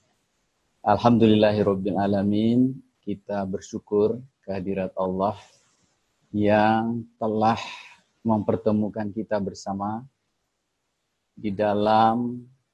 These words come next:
acara Syawalan Fakultas Ekonomika dan Bisnis di tahun seribu empat ratus empat puluh satu Hijriah atau di dua ribu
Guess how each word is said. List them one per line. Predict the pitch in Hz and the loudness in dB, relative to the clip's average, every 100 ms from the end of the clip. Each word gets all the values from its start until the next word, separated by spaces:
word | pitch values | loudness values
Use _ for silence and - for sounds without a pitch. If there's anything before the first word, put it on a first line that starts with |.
| _ _ _ _ _ _ _ _ _ - | _ _ _ _ _ _ _ _ _ -6
acara | 107 - 110 104 104 110 110 113 113 113 _ _ _ _ _ _ _ - | -4 -4 -2 -2 2 4 4 4 -2 -12 _ _ _ _ _ _ _ -14
Syawalan | - 113 110 110 101 87 82 - - - - - - _ _ _ | -4 0 2 2 0 -6 -12 -18 -20 -20 -20 -20 -20 _ _ _
Fakultas | 101 98 107 95 117 - - | -2 0 0 2 -2 0 -4
Ekonomika | 104 107 104 101 101 - 107 101 | -2 -2 0 0 -2 -4 -2 -2
dan | 98 95 | 0 0
Bisnis | 95 101 - 120 127 - - _ _ _ _ | 0 0 2 4 2 -4 -20 _ _ _ _
di | _ 95 101 | _ -6 -4
tahun | - 104 107 107 | 2 2 4 2
seribu | 98 101 104 90 107 | -2 -2 -2 0 0
empat | 101 92 90 | 0 -2 -2
ratus | 98 95 107 107 - - - _ _ _ _ | -4 -2 0 0 -2 -16 -18 _ _ _ _
empat | - 95 - | -8 -4 -4
puluh | - 98 | -4 -4
satu | - 92 - | -4 -6 -4
Hijriah | 90 101 92 98 98 110 131 _ _ _ _ _ _ _ | -4 -2 -2 0 4 2 0 _ _ _ _ _ _ _
atau | - 101 - 104 | -10 -8 0 2
di | 101 104 104 101 101 - | 2 2 2 2 -2 -8
dua | 98 95 95 | -4 -2 0
ribu | 101 90 104 104 104 | 0 -2 -2 -2 -2